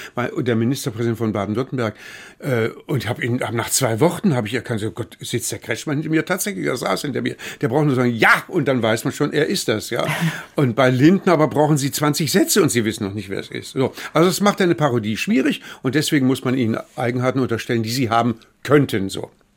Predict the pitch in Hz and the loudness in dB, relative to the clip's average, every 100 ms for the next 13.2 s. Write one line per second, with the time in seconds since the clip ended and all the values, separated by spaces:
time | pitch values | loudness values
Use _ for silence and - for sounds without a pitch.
0 | - 160 165 - 208 302 302 208 160 165 | -10 -4 -4 -4 -4 -2 0 0 2 -2
1 | - 160 - 160 160 147 156 - 147 156 | -2 -6 -4 -6 -4 -6 -6 -6 -8 -8
2 | - - - 190 175 180 190 160 123 127 | -16 -20 -4 0 4 6 6 6 2 0
3 | 113 117 - 135 170 165 165 - 147 147 | 0 -2 0 0 0 0 -2 2 0 0
4 | 131 143 - 196 - - - 113 - 127 | -2 -2 -4 -6 -6 -6 -6 -8 -2 0
5 | 185 - - 175 - - - 139 - 123 | 0 -4 -6 -6 -6 -10 -6 -6 -2 -2
6 | 131 143 160 143 - - 113 113 - - | -2 -4 -6 -4 -8 -6 -6 -4 -4 -6
7 | - - 139 160 170 131 - 127 135 135 | -14 -8 -4 -2 0 0 2 0 0 -2
8 | - 127 127 - 117 110 113 110 156 165 | 0 0 -2 -2 0 0 0 0 0 0
9 | 135 135 120 123 110 113 139 127 196 - | -2 -2 -4 -2 -2 -2 -4 -6 -12 -8
10 | - 165 143 135 143 143 - - - 131 | -2 0 2 4 4 2 -6 -12 -2 2
11 | 135 131 123 - 127 120 - - 131 117 | 2 2 0 0 0 0 0 -4 -4 -2
12 | 113 131 143 165 120 104 101 101 101 113 | 0 2 2 4 2 0 -4 -4 -4 -4
13 | 165 | -6